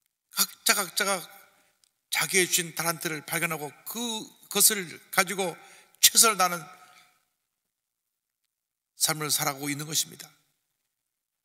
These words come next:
이것이 예수 믿는 우리 모두에게 주신 사명입니다. 각자 있는 자리에서 자기 주신 재능을 가지고 최선을 다하는 삶을 살 때 하나님께서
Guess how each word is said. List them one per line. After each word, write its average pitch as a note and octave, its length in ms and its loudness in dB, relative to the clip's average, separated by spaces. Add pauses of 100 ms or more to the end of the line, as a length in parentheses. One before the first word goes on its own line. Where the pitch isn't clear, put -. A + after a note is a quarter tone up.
(680)
이것이 F3 440 2
예수 D3 240 2
믿는 E3 400 -6
우리 D3+ 180 -6
모두에게 D3+ 400 -2
주신 C#3 400 -4 (800)
사명입니다. D#3+ 760 0 (200)
각자 F#3+ 340 0
있는 F#3 240 -2
자리에서 E3+ 460 2 (320)
자기 F3 280 4
주신 F3+ 220 0
재능을 E3+ 280 2
가지고 D#3+ 260 -2 (260)
최선을 A3 340 8
다하는 F#3 180 4
삶을 E3+ 240 4
살 D#3 220 4
때 D3+ 80 -4
하나님께서 D#3 680 0